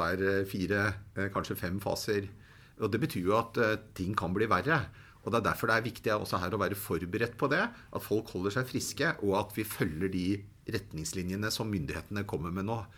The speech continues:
Og det er kjempeviktig at vi som kolleger også hjelper hverandre, eh, og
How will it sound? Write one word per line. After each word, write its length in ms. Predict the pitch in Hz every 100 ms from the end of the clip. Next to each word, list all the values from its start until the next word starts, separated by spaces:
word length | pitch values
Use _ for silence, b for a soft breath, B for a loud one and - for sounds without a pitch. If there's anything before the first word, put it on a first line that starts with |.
| b b b -
Og 140 | 104
det 80 | 104
er 160 | 110 123
kjempeviktig 560 | 120 113 - 95 -
at 160 | 147 135
vi 140 | 120 110
som 140 | 123
kolleger 560 | - 135 104 92 104 135 101
også 160 | 135
hjelper 400 | 117 85 - 131
hverandre, 500 | 135 139 113 123 254 294 B B B
eh, 280 | - 120 120
og 100 | -